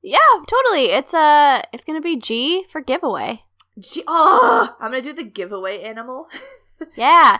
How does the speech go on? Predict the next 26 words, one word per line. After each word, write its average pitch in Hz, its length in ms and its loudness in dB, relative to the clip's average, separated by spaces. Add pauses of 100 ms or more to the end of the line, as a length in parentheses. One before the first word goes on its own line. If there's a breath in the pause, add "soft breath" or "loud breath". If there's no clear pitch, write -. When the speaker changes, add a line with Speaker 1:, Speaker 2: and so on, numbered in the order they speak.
Speaker 2:
It's - 140 -18
gonna 349 140 -6
Speaker 1:
But - 40 -4
Speaker 2:
be 349 60 0
Speaker 1:
no, 294 80 2
Speaker 2:
awesome. - 120 -4
Speaker 1:
and, 330 80 -4
like, 359 200 -2 (440 soft breath)
we 277 140 -6
don't 339 100 0
wanna 392 180 2
be 330 100 -4
one 320 120 -2
of 285 60 -4
those 262 180 -2
annoying 233 260 -4
people, 240 240 -8
like, 214 200 -6
"Rate 320 260 -2
and 302 80 -4
review 262 280 0
us," 233 380 2
because 247 320 -4
Speaker 2:
No. 226 40 -2
Speaker 1:
whatever. 226 480 0
Like, 226 280 -2